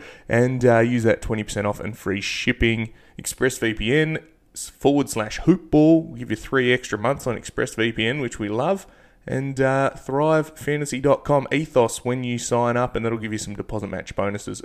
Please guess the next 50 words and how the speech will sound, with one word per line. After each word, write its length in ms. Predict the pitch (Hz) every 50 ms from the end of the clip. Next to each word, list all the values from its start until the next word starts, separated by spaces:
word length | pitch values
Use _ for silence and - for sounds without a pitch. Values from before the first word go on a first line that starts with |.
| -
as 100 | 104 104
well. 440 | 107 - 113 117 120 117 107 104 - - - - - - -
So 120 | - 123
go 160 | 120 135 156
and 80 | 175 165
check 200 | - 151 143 143 -
all 220 | - 170 208 220 202
of 80 | 175
our 120 | 156 147 131
sponsors 360 | - - 127 123 120 120 110
out. 160 | 110 107 101
We 120 | 90 107 107
appreciate 480 | - - 123 120 - 117 104 101 - - - _ - -
all 200 | - 147 151 147
of 100 | 139 120
the 80 | 117 120
support, 420 | - - 113 - - 120 120 - -
and 260 | - 117 127 139 135
again, 420 | 123 123 113 107 117 131 139 131 113
sports 380 | - - - 131 131 - - 110
ethos 320 | 117 123 - 113 110 -
dot 160 | - 104 95
com, 240 | - - 117 113 107
go 120 | 104 104 104
and 80 | 104
check 200 | - - 107 -
that 180 | - 101 104 104
out. 300 | 107 110 110 - - - - - - - - _ _ _ _ - -
Plenty 320 | - - 127 135 127 117
going 340 | 113 113 110 113 113 113 110
on 240 | 113 113 113 110 - - -
over 280 | 110 107 107 107 107 101
there. 360 | 104 113 117 113 107 98 - - - - - -
So 280 | - - 180 170 143 135
I'm 80 | 170
gonna 160 | 190 202 185
put 140 | 175 - 170
a 60 | 160
pin 200 | - - 156 156
in 100 | 160 165
it. 240 | 190 - - - - - -
Uh, 180 | 127 131 127
thank 220 | 131 - 185 180 147
you 80 | 123
very 340 | 127 135 147 170 170 170 160
much 240 | 151 151 143 - -
again 280 | 123 127 135 139 131 - -
for 480 | - - - 135 131 127 113 - - - - - _ _ _ _ _ -
listening, 600 | 110 110 131 147 - - - 143 147 185 233 269 185
and 460 | 143 135 135 135 131 127 120 117